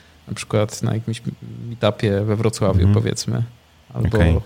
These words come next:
Speaker 1: gdzieś w innym miejscu, też tam jest ta informacja, że, że będzie takie wydarzenie. Chociaż, e, akurat, e, tak naprawdę, mm, im dalej, czyli teraz już po tym półtora roku,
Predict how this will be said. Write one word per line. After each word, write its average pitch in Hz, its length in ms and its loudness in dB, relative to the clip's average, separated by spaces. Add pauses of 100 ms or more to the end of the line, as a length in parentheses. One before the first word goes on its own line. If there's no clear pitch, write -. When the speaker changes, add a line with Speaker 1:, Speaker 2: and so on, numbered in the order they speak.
(180)
Speaker 1:
gdzieś 113 360 -2
w - 80 -10
innym 113 200 4
miejscu, 120 300 2
też 117 180 0
tam 113 240 2
jest 110 280 2
ta 110 100 4
informacja, 107 600 0
że, 113 360 -2
że 120 80 -4
będzie 110 240 -2
takie 107 220 -6
wydarzenie. 117 480 2 (800)
Chociaż, 151 380 2
e, 151 320 0
akurat, 143 520 0
e, 139 240 2 (200)
tak 135 160 -4
naprawdę, 131 560 2
mm, 127 720 -8 (140)
im 135 180 2
dalej, 135 440 4 (180)
czyli 127 360 -2
teraz 123 300 0
już 123 120 -2
po 127 160 -8
tym 127 200 0
półtora 120 460 2
roku, 120 340 2